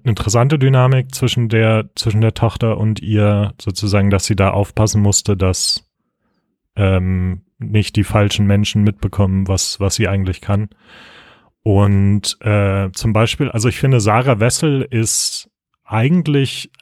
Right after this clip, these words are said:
also ist definitiv die treibende Kraft dahinter, äh, den Fall zu lösen. Also Arendt auch so ein bisschen, aber also vor allem am Anfang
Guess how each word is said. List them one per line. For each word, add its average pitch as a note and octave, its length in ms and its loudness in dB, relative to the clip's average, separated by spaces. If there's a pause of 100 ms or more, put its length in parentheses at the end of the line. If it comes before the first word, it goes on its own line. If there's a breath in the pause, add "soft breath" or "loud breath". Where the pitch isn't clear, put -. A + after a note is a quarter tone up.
(540)
also A#2+ 160 2
ist A2+ 140 0
definitiv C3+ 580 0
die B2 180 0
treibende A#2 400 0
Kraft - 380 -2
dahinter, G2 1200 -2
äh, - 60 -20 (1000)
den A2 220 -2
Fall A2+ 240 0
zu - 140 -2
lösen. F2+ 380 -4 (160)
Also A2 220 0
Arendt A#2+ 400 0
auch C3 180 0
so - 120 -2
ein D#3+ 100 2
bisschen, E3 460 -2
aber G#2 480 0
also G#2 200 0
vor G#2+ 220 -6
allem F3 240 4
am C#3 160 -2
Anfang B2+ 560 -2